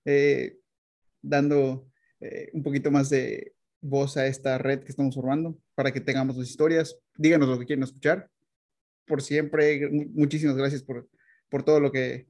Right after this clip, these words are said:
pues, nos han escrito, nos han dado críticas constructivas, nos han recomendado muchas cosas. Estamos en constante aprendizaje y mejoría. Así que gracias y esperemos que seamos muchos más pronto.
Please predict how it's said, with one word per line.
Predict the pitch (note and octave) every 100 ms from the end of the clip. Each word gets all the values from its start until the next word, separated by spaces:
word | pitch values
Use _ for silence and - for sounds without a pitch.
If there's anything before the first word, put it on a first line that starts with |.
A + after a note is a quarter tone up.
| _ _ _ _
pues, | - C#3
nos | C#3
han | D3+ C#3+ C3 C#3
escrito, | C#3 E3 F3 F3 E3 E3 D#3+ -
nos | C3+ C#3 C3
han | C#3+ C#3 C3+ C3 - _ _
dado | - - C#3+ C#3 B2+ C3+
críticas | - D3 C3+ C3
constructivas, | A#2 - - D#3+ F3+ E3+ E3
nos | C#3 B2
han | C#3 C3 C3 C3 _ - -
recomendado | C#3 C#3 C3+ C3 C3+
muchas | B2+ C3
cosas. | - D3+ E3+ E3 _ _ -
Estamos | C#3 D3 C#3 B2+
en | C3+
constante | A#2 C3 B2+ C3+ C3 C3 B2+ C3 _ -
aprendizaje | C#3 C#3 B2+ B2+ C#3+ C3+
y | C#3+
mejoría. | C3+ B2+ C#3 F3 G3 _ _ _
Así | C3+ C3
que | C#3+
gracias | C#3+ E3+ F#3 F3+ D#3
y | D#3 E3+
esperemos | D#3 D#3+ D3+ D3 C#3 - _ _
que | C#3
seamos | C#3+ C#3+
muchos | C3+ C3
más | C3 C3+
pronto. | C#3+ D3+